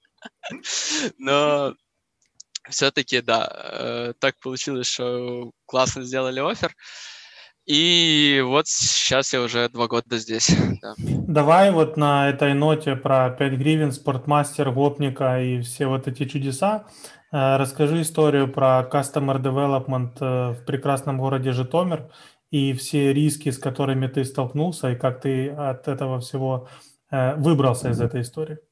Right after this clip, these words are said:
Speaker 1: Да, это была очень крутая история. Я тогда, э, работал бизнес-аналитиком в математике, и как раз в компанию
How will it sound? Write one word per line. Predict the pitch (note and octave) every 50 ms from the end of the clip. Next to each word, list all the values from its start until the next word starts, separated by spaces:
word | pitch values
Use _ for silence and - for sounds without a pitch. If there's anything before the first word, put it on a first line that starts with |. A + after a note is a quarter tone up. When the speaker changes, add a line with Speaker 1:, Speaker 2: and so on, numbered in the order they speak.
| _ _ _ _ _
Speaker 1:
Да, | B2+ C3 C3 C3 C#3 C3 A#2+ A2+ -
это | A#2+ - - B2
была | B2 C3 C#3+ C#3+ C#3+ C3+ G#2
очень | B2 C3 C3 - C3+
крутая | B2+ B2+ - C3 C3
история. | - - D3+ E3 G3 F3+ C3+ - _ _ _ _ _ _ _ _ _ _ _ _ _ - - _
Я | - B2+ B2 A#2+
тогда, | - C3+ B2+ C3 C3 C3+ C#3 C#3 C3+ - -
э, | - A#2 A#2+ A#2 A#2 A#2 A#2 A#2
работал | A#2+ B2 B2 C3+ C#3 - - B2 A#2+
бизнес-аналитиком | A#2+ B2+ B2+ B2+ A#2+ - - B2+ B2+ C3 B2+ - - - B2+
в | B2+
математике, | B2 - - C#3 E3+ A#3 C4 - - - B2
и | B2
как | - _ -
раз | C#3 D#3 E3+ - -
в | - -
компанию | - B2 - - C#3 D3 D3 C3+ C3+ B2+ B2 B2+